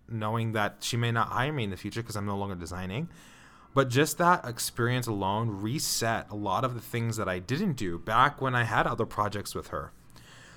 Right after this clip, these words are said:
So as we wrap up today's talk about accountability, I hope that my journey and the strategies that we've discussed can inspire you to improve accountability in your own firm, um, and with your own team, uh, collectively as a team.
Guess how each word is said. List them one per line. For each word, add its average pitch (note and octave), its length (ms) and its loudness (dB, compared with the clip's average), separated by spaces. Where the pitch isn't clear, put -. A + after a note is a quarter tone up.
So - 120 2
as E3 180 6
we F3+ 60 6
wrap G3 280 8
up D#3 260 0
today's B2+ 540 4
talk A#2+ 360 2
about G#2 260 2
accountability, G#2 720 -2
I G#2+ 160 -2
hope C#3+ 280 -2
that B2+ 420 4
my A#2+ 260 2
journey A2+ 580 -2
and G#2 160 -6
the G2 60 -6
strategies A#2+ 680 0
that G2+ 180 0
we've G#2 180 -4
discussed G2 480 -2
can A2 120 -4
inspire G#2+ 420 2
you G#2 60 2
to G2+ 120 -2
improve G2 380 -2
accountability G2+ 680 -2
in F#2+ 80 -6
your F#2 160 -2
own B2+ 160 0
firm, G2 340 -2
um, G2+ 300 0
and A#2 140 0
with A#2 180 0
your G#2+ 100 0
own G#2 180 0
team, G#2+ 560 -6
uh, G2+ 400 -2
collectively G2+ 880 -4
as G2 320 -8
a F#2 60 -12
team. F2+ 400 -8